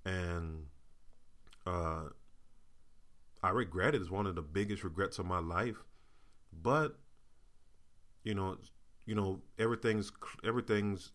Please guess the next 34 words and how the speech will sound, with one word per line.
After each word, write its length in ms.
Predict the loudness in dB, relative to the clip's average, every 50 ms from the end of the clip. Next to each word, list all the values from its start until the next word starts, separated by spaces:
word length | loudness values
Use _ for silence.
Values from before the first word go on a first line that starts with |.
| -18 -8 -4
you 100 | -2 0
know, 220 | 0 0 -2 -2 -2
in 160 | -2 -2 -2
order 280 | 0 0 2 2 2 2
and 120 | 2 0
everything 420 | 0 0 0 0 -2 -2 -2 -2
and 100 | -2 -2
everything. 580 | -2 -2 -2 -2 -2 -2 -2 -2 -2 -4 -6 -8 -10 -18 -20 -20 -20 -20 -20 -20 -20 -20 -20 -20 -20 -20 -20 -20 -20 -20 -14 -8
And 280 | -4 -4 -2 -2 -4 -6
she 220 | -6 -4 0 2 4
doesn't 260 | 4 4 4 2 0
wanna 160 | 0 -2 -2
talk 320 | -4 -2 0 0 0 0 0
about 340 | 0 0 2 2 2 2
it 120 | 0 -2 -2
and, 240 | -4 -6 -6 -8 -10 -12 -14 -18 -20 -20 -20 -20 -20 -20 -20 -20 -20 -20 -20 -20 -20 -20 -20 -20 -10 -6
and 160 | -4 -2 0
everything. 540 | 0 0 0 -2 -2 -2 -2 0 -2 -2 -4
And, 260 | -6 -6 -6 -8 -10 -12 -16 -18 -20 -20 -20 -20 -20 -20 -20 -20 -20 -20 -20 -20 -20 -20 -20 -20 -20 -20 -20 -20 -20 -20 -20 -20 -20 -20 -20 -20 -20 -20 -20 -20 -20 -20 -20 -20 -20 -18 -16 -6 2
but 220 | 2 2 2 2 -2 0
every 220 | 2 2 2 2
time 240 | 2 2 2 2 2
I 60 | 0
see 220 | 0 0 0 2
her 80 | 4 4
out 320 | 6 6 6 6 4 2
there, 240 | 0 0 0 0 -2 0
I, 180 | 2 2 2 2 0 -6 -18 -20 -20 -20 -20 -20 -20 -20 -20 -20 -20 -20 -20 -20 -20 -20 -20 -20 -20 -20 -20 -20 -20 -20 -14 0 0
I 80 | 0
kinda 320 | 2 2 2 2 4 2 0
take 280 | 2 0 0 0 0
into 240 | -2 -4 -2 0 -2
account 440 | -2 -2 -2 -2 0 0 0 0 -2
that, 200 | -2 -2 -4 -4